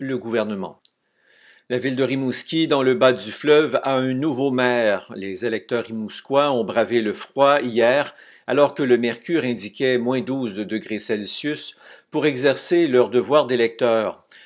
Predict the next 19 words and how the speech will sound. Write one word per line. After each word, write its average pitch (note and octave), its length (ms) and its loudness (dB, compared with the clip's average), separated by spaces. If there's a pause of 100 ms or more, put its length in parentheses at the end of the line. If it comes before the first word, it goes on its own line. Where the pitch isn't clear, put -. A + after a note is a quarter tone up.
(140)
Le G#2 120 -4
résultat G#2+ 640 -4
du G2 120 -12
scrutin A2 600 -6
a G2+ 100 -4
été G2 200 -12
serré. B2+ 580 -2 (260)
Le A#2+ 140 2
maire A#2+ 180 0
sortant, D3 500 -2
Louis-Joseph B2 840 -2
Moreau, B2+ 560 0
l'a C3 180 4
emporté A#2+ 560 -2
par G#2+ 300 -4
quarante-huit C3 580 -4
voix A#2+ 300 2
de G#2+ 80 -10
majorité A#2+ 720 -6